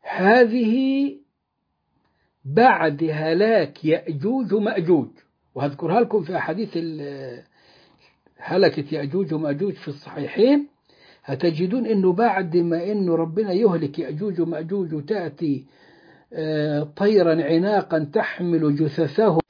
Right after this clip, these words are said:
إلى حيث ش-، إلى حيث شاء الله، قال: "ثم تمطر السماء مطراً لا يكن منه بيت مدر ولا وبر".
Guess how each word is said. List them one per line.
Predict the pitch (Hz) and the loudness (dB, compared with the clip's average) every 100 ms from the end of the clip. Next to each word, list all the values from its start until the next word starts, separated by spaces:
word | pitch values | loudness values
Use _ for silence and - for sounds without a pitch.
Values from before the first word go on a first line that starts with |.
| 156 - | -2 0
إلى | 190 165 | 2 2
حيث | 156 208 208 143 175 | 2 0 -2 -2 -6
ش-، | 147 - _ _ - | -6 -10 _ _ -10
إلى | 160 170 | -6 -2
حيث | - 208 175 | 2 0 0
شاء | 156 226 190 | -2 -2 0
الله، | 175 202 262 285 285 - _ _ | 2 4 4 2 -2 -20 _ _
قال: | - 190 156 | -4 -2 -2
"ثم | - 247 262 226 196 220 277 294 285 _ _ _ _ - | -4 -2 0 0 -2 0 0 0 -6 _ _ _ _ 4
تمطر | 349 311 226 226 214 196 | 6 6 2 4 6 6
السماء | - - 202 185 208 240 214 - 240 214 208 | 0 -2 0 0 0 2 2 0 0 0 2
مطراً | 233 240 - 196 175 175 233 269 247 - _ _ _ _ _ | 0 -2 -2 0 2 2 2 2 -2 -6 _ _ _ _ _
لا | 143 214 247 | 2 4 4
يكن | 226 196 - 240 240 196 | 2 0 -2 0 0 -2
منه | 196 240 202 170 | -4 -4 -4 -4
بيت | 180 220 190 185 | -2 -4 -2 0
مدر | 185 247 233 220 214 | 2 2 4 4 2
ولا | 185 170 147 | 2 2 2
وبر". | 127 120 113 - | -4 -6 -10 -20